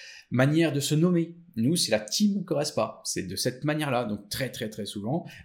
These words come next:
quand j'écris ou quand on parle, à, on a des groupes privés dessus, eh ben, on parle de la team Correspa. Euh, donc, la manière de saluer par rapport aux clients également. Ça peut être la manière de fé-, féliciter les clients. Si, moi, je vous conseille très fortement d'avoir ce temps,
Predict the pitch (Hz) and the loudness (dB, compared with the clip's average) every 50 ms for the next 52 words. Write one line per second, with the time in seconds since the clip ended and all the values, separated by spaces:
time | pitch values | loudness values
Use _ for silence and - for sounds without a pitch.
0 | - - - - 113 113 113 107 104 101 110 113 110 113 - - 127 127 123 113 | -20 -14 -8 -6 -4 -4 -4 -4 -4 -2 -2 -2 -2 -4 -6 -4 -4 -2 -2 -2
1 | 107 104 104 107 101 - - 107 104 104 - 123 120 117 113 104 98 95 95 92 | -2 -2 -4 -6 -8 -8 -8 -8 -8 -4 -2 -2 -2 0 -2 -2 -4 -6 -6 -8
2 | 92 92 92 90 87 - 90 92 95 101 98 92 98 101 101 104 107 110 110 - | -8 -6 -6 -6 -8 -8 -10 -10 -10 -10 -10 -8 -8 -8 -6 -4 -6 -6 -6 -8
3 | - - 110 107 117 113 101 101 - - - 147 165 180 - - - - - - | -10 -8 -6 -6 -4 -4 -4 -6 -8 -6 -4 -4 -4 -4 -6 -10 -14 -12 -6 -2
4 | 113 110 104 101 101 101 98 - 127 120 113 101 95 - - - 151 147 143 131 | -2 0 0 -2 -4 -6 -4 0 0 0 0 -2 -4 -4 -4 -4 -4 -4 -4 -6
5 | 127 120 123 - - - - - - _ _ _ - - - - - - - - | -8 -8 -8 -8 -8 -8 -10 -12 -14 _ _ _ -20 -20 -18 -18 -20 -20 -20 -20
6 | - _ - - 117 110 110 110 107 107 104 104 104 107 107 104 104 104 113 110 | -20 _ -4 -2 0 2 2 2 0 0 -2 -4 -6 -6 -8 -6 -4 -2 -4 -4
7 | - - 110 104 101 98 107 110 107 107 107 - 107 98 101 107 110 107 104 95 | -4 -4 -4 -4 -2 -2 -4 -4 -4 -4 -4 -4 -4 -4 -2 -2 -2 -2 -2 -6
8 | 95 - 101 104 98 - - - 110 104 101 104 101 113 117 131 147 160 165 170 | -6 -4 -6 -6 -6 -6 -6 -6 -6 -4 -4 -4 -4 -2 -2 0 0 0 0 0
9 | 160 - - 113 107 - - 131 131 131 127 117 123 131 135 127 117 117 107 - | -2 -2 -2 -4 -4 -4 -4 -4 -2 -2 -2 -2 0 0 -2 -2 -2 -4 -4 -4
10 | - - - 254 220 214 - - - - - - 208 202 170 180 170 - - 175 | -6 -4 0 2 2 2 2 0 -6 -6 -4 0 0 2 2 2 0 -2 -2 -4
11 | 165 - 214 190 156 127 131 - - 120 113 107 - - _ _ _ - - - | -4 -2 0 0 0 0 -2 -2 -4 -2 -2 -4 -6 -8 _ _ _ -20 -20 -20
12 | - - - _ - - - - - - 127 123 120 113 - - 113 110 - 113 | -20 -20 -20 _ -8 -4 -4 -4 -4 -2 -2 -2 -2 -2 -4 -8 -6 -4 -4 -2
13 | - - 165 - - 123 - 127 127 135 131 113 98 98 110 - - - - - | 0 0 0 0 0 -2 -4 -2 -2 0 0 0 -2 -2 -4 -6 -8 -6 -4 -6
14 | 107 - - - - 170 147 - - - - | -6 -6 -4 -2 -2 0 0 -2 -6 -14 -20